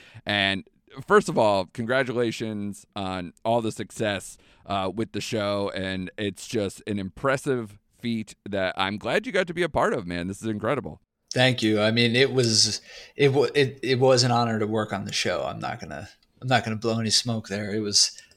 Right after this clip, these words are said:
Speaker 2: the, one of the most amazing experiences I've ever had.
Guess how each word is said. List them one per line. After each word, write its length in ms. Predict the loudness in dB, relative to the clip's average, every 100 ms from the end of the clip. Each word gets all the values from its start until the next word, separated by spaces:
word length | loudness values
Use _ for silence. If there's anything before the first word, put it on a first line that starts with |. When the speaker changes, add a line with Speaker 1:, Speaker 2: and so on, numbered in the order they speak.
| _
Speaker 2:
the, 440 | 0 0 0 -8 -4
one 220 | 0 0
of 100 | 0
the 80 | 0
most 320 | 0 0 0
amazing 400 | -2 -2 -4 -4
experiences 720 | -6 -6 -6 -8 -2 -2 -2
I've 100 | -6
ever 220 | -8 -8 -8
had. 220 | -8